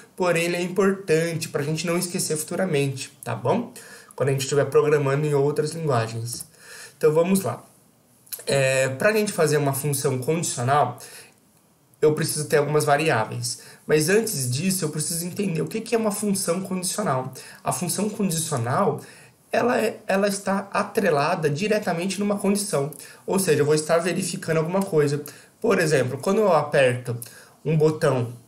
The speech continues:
pra atacar o meu inimigo, eu estou fazendo uma verificação. Qual verificação? Se eu apertar o botão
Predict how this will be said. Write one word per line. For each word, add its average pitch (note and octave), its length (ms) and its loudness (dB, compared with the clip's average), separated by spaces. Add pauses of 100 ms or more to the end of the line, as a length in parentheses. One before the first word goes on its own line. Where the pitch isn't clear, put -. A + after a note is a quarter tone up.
pra F3+ 300 4
atacar C3+ 580 0
o - 20 -2
meu B2+ 180 0
inimigo, F3 800 -2 (360)
eu G3 120 2
estou F#3+ 640 0
fazendo F#3+ 300 0
uma F3 140 0
verificação. E3+ 800 0 (560)
Qual G#3+ 180 6
verificação? D#3+ 760 0 (240)
Se A#3 440 -2
eu F3 200 4
apertar D3+ 560 2
o C3 60 0
botão C#3 680 0